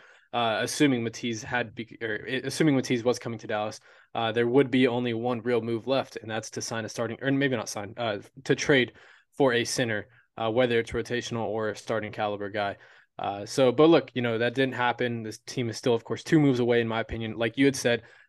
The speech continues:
uh, a starting caliber center and a rotational wing, or a starting caliber wing and a rotational center. You know, I'm cool with whatever, in my opinion, uh, but this team is still two guys away,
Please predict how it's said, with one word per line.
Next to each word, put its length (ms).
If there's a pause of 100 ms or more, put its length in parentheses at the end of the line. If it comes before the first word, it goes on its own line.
uh, 260
a 220
starting 400
caliber 320
center 380
and 240
a 80
rotational 520
wing, 280
or 460
a 180
starting 320
caliber 320
wing 300
and 140
a 60
rotational 500
center. 300 (400)
You 80
know, 180
I'm 200
cool 180
with 140
whatever, 320
in 80
my 140
opinion, 400 (300)
uh, 140
but 160
this 160
team 260
is 120
still 240
two 220
guys 260
away, 320